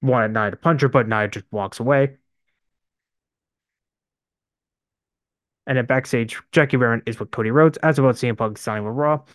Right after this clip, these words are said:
says, "Good for Adam Pearce for making it happen." He says, "Happy for the fans, but the Royal Rumble is around the corner." He said, "You can't finish two stories at once." If both him and Punk are very aware of that.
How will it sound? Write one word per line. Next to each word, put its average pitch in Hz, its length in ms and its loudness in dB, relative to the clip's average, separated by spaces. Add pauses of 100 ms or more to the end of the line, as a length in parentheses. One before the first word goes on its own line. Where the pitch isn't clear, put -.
(260)
says, 135 220 -2
"Good 170 160 4
for 160 100 2
Adam 127 140 0
Pearce 117 200 -6
for - 140 -16
making 107 180 -8
it 101 60 -10
happen." 170 260 2
He 151 120 6
says, 120 160 0
"Happy 139 240 0
for 131 100 -4
the 120 80 -6
fans, 110 300 -8 (220)
but 135 140 -2
the 120 60 -6
Royal 117 160 2
Rumble 110 300 0
is 123 120 -4
around 110 220 -2
the 104 60 -12
corner." 160 400 0
He 143 80 -2
said, 131 100 -4
"You 120 60 -4
can't 151 260 -2
finish 143 180 -4
two 123 100 -6
stories 110 260 -6
at 107 60 -10
once." 107 200 -10
If 117 140 -12 (100)
both 113 280 -2
him 120 160 -6
and 110 140 -6
Punk 110 220 -4
are 101 240 -4
very 123 180 4
aware 143 240 4
of 160 60 4
that. 156 300 -2